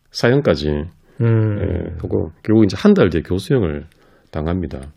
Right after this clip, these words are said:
Speaker 2: 아.
Speaker 1: 근데 크리펜은 죽기 전에 에셀의 사진을 함께 묻어달라고 부탁을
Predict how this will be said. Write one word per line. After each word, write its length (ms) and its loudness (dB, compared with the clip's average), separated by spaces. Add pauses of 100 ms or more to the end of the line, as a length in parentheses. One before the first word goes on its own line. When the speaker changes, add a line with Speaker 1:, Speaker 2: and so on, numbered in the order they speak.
(280)
Speaker 2:
아. 260 -10 (680)
Speaker 1:
근데 120 -2
크리펜은 380 4
죽기 260 -2
전에 480 0 (240)
에셀의 540 4
사진을 420 0
함께 220 -2
묻어달라고 600 0
부탁을 600 -4